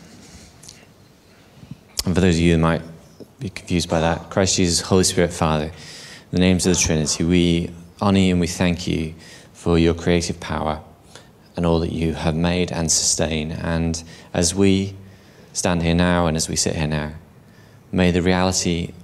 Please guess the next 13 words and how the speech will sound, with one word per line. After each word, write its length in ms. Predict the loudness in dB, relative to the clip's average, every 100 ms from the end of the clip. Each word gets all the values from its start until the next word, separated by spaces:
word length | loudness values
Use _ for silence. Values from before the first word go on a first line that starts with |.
| -20 -20 -12 -8
of 140 | -4
who 140 | 0
you 260 | 2 2 0
are, 220 | -2 -6 -12 -20 -20 -20 -20 -20 -20 -20 -20 -20 -20 -20 -20 -20 -20 -20 -20 -20 -20 -20 -20 -8
in 120 | -2
the 80 | 0
incredible 340 | 2 2 2 2
way 220 | 4 2
that 60 |
you 180 | 2 4
are 100 | 4
reflected 840 | 4 0 -2 0 0 -2 -4 -4 -8 -18 -20 -20 -20 _ _ -20 -20 _ _ _ _
in 500 | -2 0 2 0 -4